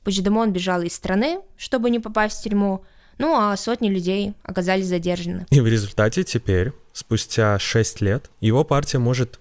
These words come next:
Speaker 2: решить судьбу правительства. Очевидно, что вместе за Каталонию не станут сотрудничать с правыми, которые их буквально ненавидят.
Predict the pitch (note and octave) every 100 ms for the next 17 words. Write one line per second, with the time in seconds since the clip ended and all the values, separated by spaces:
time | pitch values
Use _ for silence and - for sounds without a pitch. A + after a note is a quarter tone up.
0 | _ - A2+ - B2 - A2 G#2 A2+ G#2
1 | G#2 G2+ F2 - - - _ _ A#2 -
2 | A#2+ E3+ E3 - - A#2+ A#2 B2 - A2
3 | G#2+ A2 C3+ C3 A2+ A#2 - C3 G2 -
4 | G2+ A2 G#2 F#2+ F#2+ - D#3+ F3 C3 A#2
5 | - A2+ G#2+ G#2+ - G#2 G#2 G2+ G#2 G#2+
6 | G2+ F#2+